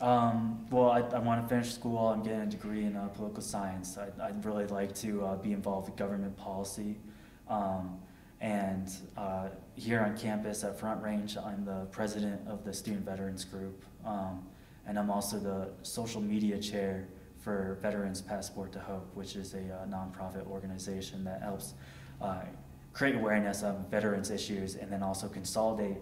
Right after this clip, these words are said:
other organizations so we don't have veterans getting lost in the sauce,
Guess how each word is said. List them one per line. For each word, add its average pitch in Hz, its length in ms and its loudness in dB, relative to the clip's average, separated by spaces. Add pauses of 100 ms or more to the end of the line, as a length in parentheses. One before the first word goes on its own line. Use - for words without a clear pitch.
other 117 280 6
organizations 95 1000 -4 (340)
so 98 560 0
we 113 100 0
don't 104 120 4
have 98 160 0
veterans 95 360 0
getting 104 280 -2
lost 95 400 -2
in 98 60 -2
the 92 60 -6
sauce, 95 600 0